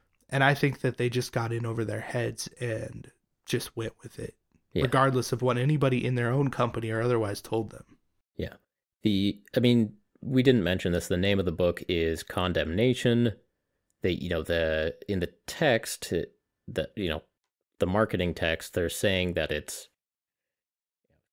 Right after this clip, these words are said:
Speaker 2: showing human atrocities to learn from them, to make the world a better place,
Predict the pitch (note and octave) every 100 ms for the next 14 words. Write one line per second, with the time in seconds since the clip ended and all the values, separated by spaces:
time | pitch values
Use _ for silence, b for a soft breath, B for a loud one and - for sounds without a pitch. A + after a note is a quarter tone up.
0 | _ _ - - A2 G#2 G2 F#2 F#2 G2+
1 | F#2 F2 - F2 F2 - E2+ E2+ D#2+ -
2 | D#2+ F2 F2 - D#2+ D#2+ E2 D#2+ E2 E2+
3 | E2 - E2 E2+ D#2+ D#2 E2 D#2+ - F2+
4 | D#2+ D2+ D#2 - -